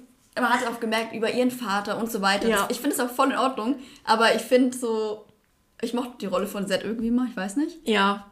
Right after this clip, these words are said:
Speaker 1: Und es
Speaker 2: ja.
Speaker 1: war so, es hat so ein bisschen, es war so ein bisschen mehr spicy immer drin. Und, ähm, Hardin hatte doch diesen,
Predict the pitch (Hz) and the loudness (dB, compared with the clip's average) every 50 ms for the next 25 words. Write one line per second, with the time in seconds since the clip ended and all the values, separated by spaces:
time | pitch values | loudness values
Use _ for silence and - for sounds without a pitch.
0 | _ - 226 226 220 214 208 202 226 226 240 247 226 220 214 226 247 247 - 254 | _ -6 -2 0 2 2 2 2 2 0 -2 -2 -4 -4 -4 -4 -6 -6 -8 -10
1 | - - 247 240 - - 240 226 226 220 220 - - - 220 214 214 214 214 - | -6 -4 -4 -4 -4 -6 -6 -6 -6 -6 -8 -10 -12 -12 -10 -10 -10 -12 -12 -12
2 | - 214 208 208 202 196 - - 214 226 247 247 - - 185 190 190 185 - 196 | -10 -10 -10 -10 -10 -12 -12 -10 -8 -6 -6 -6 -6 -8 -10 -10 -10 -12 -12 -14
3 | - - - _ - - 269 277 269 - - - _ - _ _ 208 202 202 202 | -16 -20 -20 _ -2 0 2 2 0 -2 -8 -16 _ -20 _ _ -2 0 0 0
4 | 202 202 202 202 202 - - - _ _ _ - - 220 220 247 269 285 311 294 | 0 -2 -2 -4 -8 -10 -14 -16 _ _ _ -16 -4 0 0 2 2 0 -2 -4
5 | - 233 240 247 - 220 196 190 196 190 196 202 196 | -4 -4 -6 -4 -4 -6 -4 -2 -2 -2 -2 -2 -4